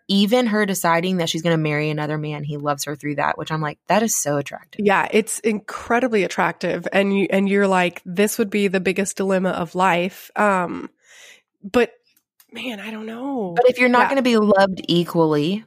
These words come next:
Speaker 1: by your partner, then you need to let them go. Because if you're the one that's loving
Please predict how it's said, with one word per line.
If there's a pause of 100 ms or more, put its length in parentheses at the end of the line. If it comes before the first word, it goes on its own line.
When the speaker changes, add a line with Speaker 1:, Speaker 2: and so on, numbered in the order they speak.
Speaker 1:
by
your
partner, (160)
then
you
need
to
let
them
go.
Because
if
you're
the
one
that's
loving